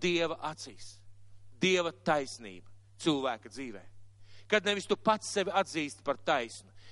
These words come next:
bet kad tu skaties uz Dievu, lasi Dievu vārdā un Svētais Gars Dievu dod liecību, tavā dzīvē ir Dieva taisnība. Jēzus taisnība tavā dzīvē ir tā,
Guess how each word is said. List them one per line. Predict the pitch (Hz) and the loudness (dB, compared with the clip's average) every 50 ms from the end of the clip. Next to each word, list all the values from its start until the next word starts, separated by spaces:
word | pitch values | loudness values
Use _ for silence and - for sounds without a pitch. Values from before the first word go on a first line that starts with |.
| - - | -2 2
bet | 185 180 - | 2 4 6
kad | - 196 - | 4 2 4
tu | 196 180 | 2 -2
skaties | - - - 214 202 - 208 190 175 - | 0 2 4 4 4 4 2 0 2 0
uz | 185 147 - - | -4 -4 -2 0
Dievu, | 202 214 208 202 190 - - - - | 4 6 6 6 4 2 -2 -6 -2
lasi | 165 175 190 190 - 185 160 | 2 4 4 4 2 0 2
Dievu | 190 196 190 180 | 6 6 6 8
vārdā | 170 185 185 190 185 175 185 175 - - - - - | 8 8 8 8 8 6 4 4 4 0 -8 -12 -10
un | 196 180 | -8 -2
Svētais | - 214 208 208 202 190 165 147 | 2 2 2 4 2 -2 0 4
Gars | - 190 185 - - | 4 4 4 4 2
Dievu | - 190 185 185 | 2 2 2 4
dod | 190 190 175 139 160 | 2 0 0 0 0
liecību, | 175 202 208 196 - - 190 190 185 185 160 - - - - - - - - - - | 2 4 4 4 4 2 0 2 2 2 0 -2 -6 -12 -16 -16 -16 -18 -2 2 4
tavā | 196 196 190 190 185 175 | 6 8 8 6 6 4
dzīvē | - - 196 190 185 175 170 165 170 - - 185 | 2 2 0 2 4 4 2 2 2 -2 -6 -4
ir | 180 185 170 - - - - - | -4 -2 -4 -4 -8 -12 -4 0
Dieva | 165 165 147 143 143 143 139 - - - - | 2 2 4 4 2 0 -2 -6 -12 -8 -4
taisnība. | 160 151 143 143 - - 123 120 104 92 - - - - - - - - - - - - - - - - - - - - - - - - - - - - | -2 -2 -2 -2 -6 -10 -12 -12 -12 -14 -16 -20 -20 -20 -20 -20 -20 -20 -20 -20 -20 -20 -20 -20 -20 -20 -20 -20 -20 -18 -16 -16 -18 -18 -18 -16 -2 2
Jēzus | - 208 190 196 196 175 - - | 6 6 6 6 4 2 -4 -4
taisnība | - 185 170 165 156 - - 143 135 - | 0 2 2 2 0 -2 -6 -10 -8 -6
tavā | - 147 135 131 131 | -2 2 2 2 2
dzīvē | - 156 151 143 131 123 123 | 2 0 -2 2 2 2 0
ir | 120 - | 0 2
tā, | - 151 143 151 156 147 | 4 6 6 6 6 2